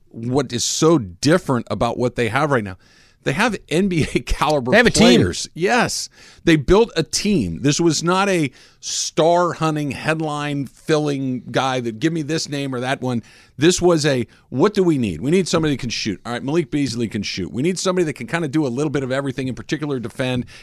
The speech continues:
Speaker 1: give, and play well with A D. All right, well, Jared Vanderbilt's that guy. That works really well." They haven't even really put D'Angelo Russell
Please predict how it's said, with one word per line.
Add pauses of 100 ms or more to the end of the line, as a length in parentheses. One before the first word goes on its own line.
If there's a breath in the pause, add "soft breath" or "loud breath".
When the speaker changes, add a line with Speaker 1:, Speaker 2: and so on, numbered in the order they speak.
(120)
Speaker 1:
give,
and
play
well
with
A
D.
All
right,
well,
Jared
Vanderbilt's
that
guy.
That
works
really
well." (320 soft breath)
They
haven't
even
really (680)
put (840)
D'Angelo
Russell